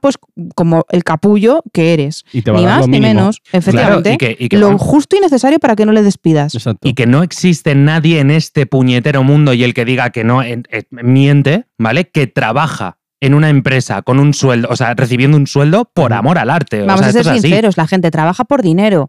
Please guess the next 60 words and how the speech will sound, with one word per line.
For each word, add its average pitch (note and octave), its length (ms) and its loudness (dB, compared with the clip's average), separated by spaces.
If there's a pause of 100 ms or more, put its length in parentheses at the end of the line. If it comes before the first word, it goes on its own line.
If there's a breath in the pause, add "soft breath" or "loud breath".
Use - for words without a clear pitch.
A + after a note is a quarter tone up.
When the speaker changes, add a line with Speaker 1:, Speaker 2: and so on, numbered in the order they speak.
Speaker 3:
Por B2 120 -2
Speaker 1:
Y - 40 -10
te, - 60 0
Speaker 3:
supuesto. E3+ 440 0
Speaker 1:
y A3 100 0
te, - 80 -2
y G3 40 2
puedes C#4+ 220 0
tener C4+ 220 0
la G3+ 140 2
bu-, F#3 180 0
la F#3+ 200 0
buena C#4 260 -2
suerte A#3 560 -2
de F3+ 160 0
tener F#3+ 200 -2
un G3 80 -2
trabajo F#3+ 300 -2
que G3 80 -4
te E3 100 -4
gusta, D#3 480 -4
y - 100 -6
eso F#3 100 -4
es G#3 80 -8
cojonudo. D3+ 640 -2 (320 loud breath)
De E3 140 0
hecho, E3 180 0
yo, F#3 420 0
eh, D#3+ 120 -2 (100)
llevo E3 220 0
muchos E3 320 -4
años F3+ 220 0
enfocándome E3 580 -2
en G#3 240 -2
trabajar D#3+ 360 -4
en E3 120 -4
cosas F#3+ 240 -8
que F#3+ 100 -6
me D#3+ 120 0
gustan D#3+ 340 -4
y G#3+ 40 -4
que D#3+ 120 -4
me D3 80 -2
aportan. C#3+ 560 -6 (500 loud breath)
Eh, D#3+ 680 0
porque D#3 160 -4
he C#3 40 -10
trabajado D3+ 360 -4
en A#3 80 2
muchas G3 520 2
cosas A3 340 -2
que D#3+ 300 -2
no E3 340 2
me G3 140 0
gustaban, D3+ 640 -4 (140)
pero E3+ 180 0
porque E3 220 -4
tenía D#3 260 -4
que A#3 80 -4
sobrevivir. F3+ 560 0